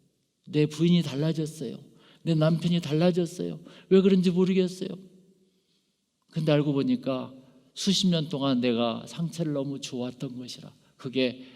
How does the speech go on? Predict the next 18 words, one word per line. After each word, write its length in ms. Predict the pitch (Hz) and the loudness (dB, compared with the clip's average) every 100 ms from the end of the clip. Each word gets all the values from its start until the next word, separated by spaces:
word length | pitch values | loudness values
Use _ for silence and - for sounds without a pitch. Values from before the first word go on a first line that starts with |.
| - _ | -20 _
볼케노처럼 720 | 156 175 175 143 123 - 127 | 2 4 2 -2 -2 -2 -2
폭발한 500 | 120 170 - 127 117 | -2 -6 -6 -8 -8
거라, 200 | 110 113 117 | -12 -16 -20
이게. 260 | - 107 _ _ _ _ _ - | -20 -20 _ _ _ _ _ -18
음? 140 | 65 - _ _ _ _ _ _ _ _ _ _ _ _ _ _ _ _ _ _ _ _ _ _ _ _ _ _ _ _ _ _ _ _ _ _ _ _ _ _ _ _ _ _ _ | -16 -18 _ _ _ _ _ _ _ _ _ _ _ _ _ _ _ _ _ _ _ _ _ _ _ _ _ _ _ _ _ _ _ _ _ _ _ _ _ _ _ _ _ _ _
자신이 400 | - 104 120 117 | -10 -4 0 2
힘든 300 | 123 117 113 | 2 0 2
이유는 260 | 110 107 107 | 2 2 -2
상대방 580 | - - 139 123 107 107 | -4 -10 -6 -6 -6 -8
때문이 400 | 101 95 95 92 | -8 -6 -6 -8
아니에요. 480 | 82 87 92 87 87 - _ _ _ | -8 -8 -8 -10 -16 -20 _ _ _
자신의 400 | - 92 101 98 | -14 -12 -6 -4
미운 300 | 101 101 98 | -4 -4 -6
감정을 600 | - 92 95 95 120 147 - - _ _ _ | -8 -12 -10 -10 -8 -10 -14 -20 _ _ _
버리는 380 | - 98 98 90 | -12 -6 -4 -4
것이 320 | 80 80 - | -6 -8 -10
용서예요. 640 | 92 107 98 - 90 90 - _ _ | -10 -12 -12 -12 -14 -18 -20 _ _
알겠죠? 520 | 92 90 - 101 | -10 -10 -10 -12